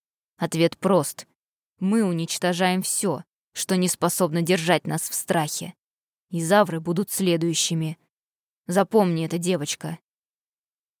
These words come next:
Он отступил, давая мне возможность сделать рваный вдох, и закончил холодно и чётко.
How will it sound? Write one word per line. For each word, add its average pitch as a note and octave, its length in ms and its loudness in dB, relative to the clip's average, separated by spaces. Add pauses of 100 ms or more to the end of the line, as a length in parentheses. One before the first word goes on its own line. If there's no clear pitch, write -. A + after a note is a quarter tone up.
(340)
Он G#3+ 180 2
отступил, G#3 680 -2 (400)
давая G3 420 2
мне F#3 220 0
возможность F#3 760 0 (220)
сделать F3+ 500 -2
рваный G3 400 0
вдох, A#3 420 2 (440)
и G3 140 0
закончил G3+ 560 0
холодно F#3+ 580 0
и F#3+ 40 -2
чётко. E3 600 -6